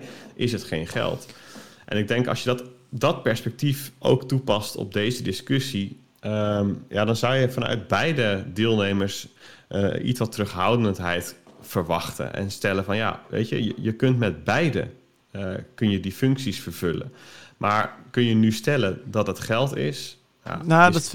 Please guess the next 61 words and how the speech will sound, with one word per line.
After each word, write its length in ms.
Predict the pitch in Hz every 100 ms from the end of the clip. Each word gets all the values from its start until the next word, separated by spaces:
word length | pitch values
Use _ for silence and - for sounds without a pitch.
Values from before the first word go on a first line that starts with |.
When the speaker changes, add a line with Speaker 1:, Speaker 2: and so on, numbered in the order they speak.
| 175
Speaker 2:
ik 60 |
wel, 0 |
Speaker 1:
discutabel. 240 | 143 - - -
Speaker 2:
vind 140 | 165
ik 40 | 151
wel 80 |
een 80 | 135
goeie, 300 | - 175 143
want 160 | 127 -
als 160 | 135
je 120 | - 135
puur 300 | - 165 156
kijkt 320 | - 151 160
naar 120 | 135
de 80 | 127
functionaliteit, 1200 | - 151 143 147 135 123 - 160 143 131 - - - _
hè, 400 | 120 117 147 180
wat 200 | 123 127
je 80 | 127
zegt 360 | 110 147 135 -
van, 260 | 135 123 104 69 -
ja, 180 | 120 110
en 260 | - 110 120
dat 180 | 120
doet 160 | 120 -
Vitalik 540 | - - 131 143 131
ook 180 | 127 123
in 80 | 117
dit 140 | 113
geval, 380 | - 107 104 104
van: 100 | 104
"Ja, 220 | 107 104 -
eh, 180 | 101 107
met 180 | 113 107
Ethereum, 540 | 110 127 127 120 113
ik 100 | 110
heb 200 | 117 127
er 60 | 127
een 100 | 123
keer 220 | 120 117
mijn 140 | 113
eten 240 | 131 - 127
mee 160 | 113
betaald, 420 | 101 - 101 110 101
dus 200 | 120 123
het 120 | 117
is 120 | 117 104
een 140 | 110
ruilmiddel." 640 | 127 139 123 110 107 104 - - - - - - -
Ik 140 | 131
denk 120 | 131
dat 100 | 156
je 60 | 160
inderdaad 280 | 151 147 131
beter 260 | 143 175
kan 120 | 151 117
zeggen, 260 | 123 110
dus 160 | 120 135
het 140 | 135 - _
kan, 200 | 151 160
zou 340 | 127 135 160